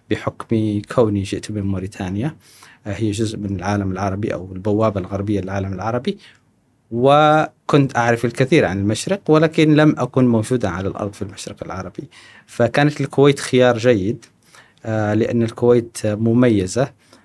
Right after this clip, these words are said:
بكونها، آه، مجتمع منفتح مقارنة ببعض المجتمعات العربية الأخرى، وبكونها أيضا من الناحية السياسية تقف موقفا، آم،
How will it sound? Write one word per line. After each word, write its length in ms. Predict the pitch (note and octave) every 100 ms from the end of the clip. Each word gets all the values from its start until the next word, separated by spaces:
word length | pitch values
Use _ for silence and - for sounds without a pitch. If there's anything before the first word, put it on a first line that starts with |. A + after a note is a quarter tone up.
| _
بكونها، 1700 | G#2+ A2 A2+ A2 A2 - - _ - - D3 C3 A2+ A2 A2 G#2+ - -
آه، 200 | G#2 G2
مجتمع 540 | G#2 G#2+ - G2+ F#2
منفتح 760 | G2 G2 B2+ C3 F#3+ - - _
مقارنة 640 | A2 G#2 - A2+ G#2+ F#2+ F#2
ببعض 360 | G#2 G#2 G2 F#2 -
المجتمعات 840 | F#2+ G2 - - - G2+ F2+ F#2
العربية 360 | - F#2+ F#2+ G#2
الأخرى، 340 | - - F#3 - - - - - -
وبكونها 1080 | A#2+ B2 C#3 D3+ D3+ D3+ C3 - C3+ A#2+ C3
أيضا 240 | B2 B2 A#2+
من 160 | A2+
الناحية 380 | A2 G#2+ A2 A2
السياسية 520 | A2 - G#2 G2+ -
تقف 440 | G2+ G2+ - A2+ A2+
موقفا، 720 | G#2 A2+ A2+ - G2+ A2 A2 - - - -
آم، 560 | - G#2+ G#2 G#2 G2+ G2+